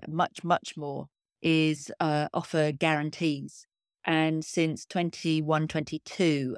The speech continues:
our level of guarantees has gone up by four hundred and fourteen percent. And a lot of these are going to, um, the African Development Bank, for example. And my committee has welcomed that,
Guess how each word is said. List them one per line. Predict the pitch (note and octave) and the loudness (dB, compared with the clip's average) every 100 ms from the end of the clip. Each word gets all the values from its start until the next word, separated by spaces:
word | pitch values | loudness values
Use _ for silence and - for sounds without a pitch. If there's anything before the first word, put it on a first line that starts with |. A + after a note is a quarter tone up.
| - | -6
our | C#3+ C#3+ C#3+ C#3+ | -6 -6 -6 -2
level | D#3 D#3 D#3 | 2 2 2
of | D3 | 0
guarantees | D3 C#3+ C#3 D3 C3+ C3 | 0 -2 -4 -8 -8 -10
has | C#3 | -6
gone | D3+ D3 | -2 -2
up | C#3 - | -4 -8
by | C#3+ - | -10 -2
four | D#3+ D3+ | 2 2
hundred | D3 D#3 D3 C#3 B2+ - - | 0 -4 -6 -8 -14 -12 -8
and | C#3 C#3 | -6 -4
fourteen | - D3+ - C#3+ C#3 | 0 2 2 -4 -4
percent. | D3+ D#3 C3+ B2 _ _ _ _ - | -4 -2 0 -2 _ _ _ _ -2
And | D3+ D3 B2+ | 0 2 2
a | D#3+ | 2
lot | D#3+ F3+ | 2 0
of | E3 | -2
these | D#3 C#3 C3+ - | -2 0 -2 0
are | D3 D3 | -2 2
going | D3+ D3 C#3 | 2 2 0
to, | - C#3+ C#3 C3+ | 0 2 2 0
um, | C#3+ C#3+ | 0 2
the | C#3+ | 0
African | C#3 C#3+ C#3 | 0 -6 -2
Development | C#3 F3 C#3 C3 | 0 0 0 -4
Bank, | C#3 - - | -4 -4 -12
for | |
example. | C#3 C#3 C3 C#3 D3 - - - | -6 -4 -4 -6 -12 -12 -16 -6
And | D#3 D3 D3 - D#3+ | -2 0 -2 -6 0
my | D#3 D#3 | 2 2
committee | - D3+ - D3 | 2 -2 2 2
has | C#3+ | 4
welcomed | D3 D#3 - D3 B2+ C3 - | 4 4 4 -2 -2 -4 -2
that, | B2+ A#2+ - | 0 0 -6